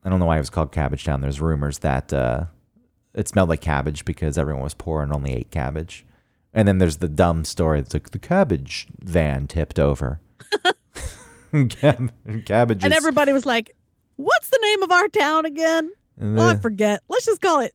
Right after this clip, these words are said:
Speaker 2: Cabbage Town."
Speaker 1: Yeah, we're adopting this new nickname because right there on Boulevard in that curve, the cabbage van tipped over and cabbages rolled down Carroll Street and someone on Gaskill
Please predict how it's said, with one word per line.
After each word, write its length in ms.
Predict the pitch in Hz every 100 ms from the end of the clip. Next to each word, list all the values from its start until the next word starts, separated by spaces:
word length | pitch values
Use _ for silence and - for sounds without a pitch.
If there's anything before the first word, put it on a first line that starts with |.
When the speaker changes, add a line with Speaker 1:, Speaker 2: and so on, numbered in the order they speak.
| _
Speaker 2:
Cabbage 480 | - 190 190 180 196
Town." 320 | 165 165 160 165
Speaker 1:
Yeah, 240 | 170 113
we're 180 | 104 104
adopting 400 | 104 110 110 104
this 180 | 98 110
new 220 | 131 143
nickname 520 | 120 110 - 85 82
because 320 | 82 - 85
right 140 | 101 107
there 120 | 113
on 140 | 92 82
Boulevard 520 | 104 107 95 104 98
in 100 | 87
that 200 | 76 - _
curve, 540 | - 117 117 117 98 87
the 80 | 90
cabbage 520 | - 104 110 90 78
van 360 | 87 85 80
tipped 280 | 76 139 -
over 320 | 92 87 80
and 180 | 76 76
cabbages 460 | - 131 101 87 80
rolled 560 | 101 135 131 123 101 98
down 340 | 107 107 101
Carroll 400 | - 92 87 65
Street 480 | - - 78 78 - _ _ _ _ _
and 120 | 78
someone 360 | - 123 107 98
on 160 | 92
Gaskill 720 | 85 76 71 - - 60 50